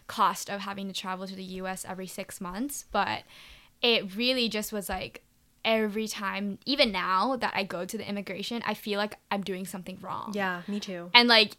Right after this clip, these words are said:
Speaker 1: I'm not even going to the foreign line. Like, I'm not even going to the
Speaker 2: Mm-hmm.
Speaker 1: non-citizen line. I'm going to the citizen line. And I feel like I'm in trouble.
Speaker 2: Yeah.
Speaker 1: And it's, like, ridiculous.
Speaker 2: Mm-hmm.
Speaker 1: I don't know.
Speaker 2: Yeah, the thing about these, like, racist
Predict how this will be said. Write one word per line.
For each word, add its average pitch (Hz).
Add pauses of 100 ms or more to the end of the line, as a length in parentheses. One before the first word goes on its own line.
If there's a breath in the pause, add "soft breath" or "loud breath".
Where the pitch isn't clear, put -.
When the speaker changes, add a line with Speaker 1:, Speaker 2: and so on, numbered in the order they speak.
Speaker 1:
I'm 240
not 226
even 226
going 208
to 226
the 190
foreign 104
line. 92
Like, -
I'm 202
not 196
even 208
going 190
to 214
the 208
Speaker 2:
Mm-hmm. 202
Speaker 1:
non-citizen 190
line. 196
I'm 196
going 196
to 208
the 190
citizen 196
line. 190
And 190
I 202
feel 214
like 202
I'm 196
in 208
trouble. 175 (480 loud breath)
Speaker 2:
Yeah. 190
Speaker 1:
And 208
it's, 202
like, 196
ridiculous. 196
Speaker 2:
Mm-hmm. 185
Speaker 1:
I 131
don't 113
know. 220 (420 loud breath)
Speaker 2:
Yeah, 214
the 202
thing 226
about 302
these, 220 (120)
like, - (180)
racist 190